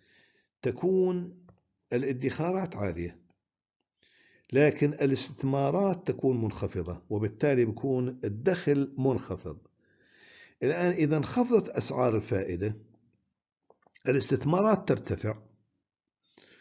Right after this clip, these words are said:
والادخارات تنخفض شيئًا قليلًا، ما يعني الآن تنشأ نقطة ثانية. هذه النقطة الثانية هنا هاي آي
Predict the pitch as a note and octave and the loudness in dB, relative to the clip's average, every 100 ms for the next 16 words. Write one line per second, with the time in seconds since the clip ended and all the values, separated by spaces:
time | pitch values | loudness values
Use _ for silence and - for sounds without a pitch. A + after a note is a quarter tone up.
0 | _ _ _ C3+ D#3 E3+ E3+ - _ _ | _ _ _ 6 6 6 2 -6 _ _
1 | C3+ C#3 D3 D3+ F3 E3+ F3 F#3+ G3+ F#3+ | 0 0 2 2 2 0 0 2 0 2
2 | F#3+ F3 F#3+ E3 - - F3 - E3+ A#2 | 2 2 -2 0 0 0 -2 2 2 4
3 | B2+ E3+ - - _ _ _ _ _ _ | 2 0 -4 -18 _ _ _ _ _ _
4 | F#3 G3+ G3 F3 D#3 E3 D#3+ D3+ - F#3+ | 2 4 6 4 2 0 -2 -4 0 4
5 | G3 E3+ E3+ F3 F#3 - D#3+ D#3+ F3+ D#3+ | 4 4 0 0 -4 -2 -4 0 2 2
6 | A2+ E2+ - _ _ D#3 D3+ A#2+ B2 B2 | 2 -2 -6 _ _ 4 6 6 0 -4
7 | - A2 - D#3 D#3 C3+ D3+ D3 C3+ C#3+ | -8 -4 0 2 2 0 -2 -2 -2 -2
8 | C#3+ B2+ B2+ - D3 C#3+ D3 D3+ | 0 -2 -4 -2 0 2 0 -4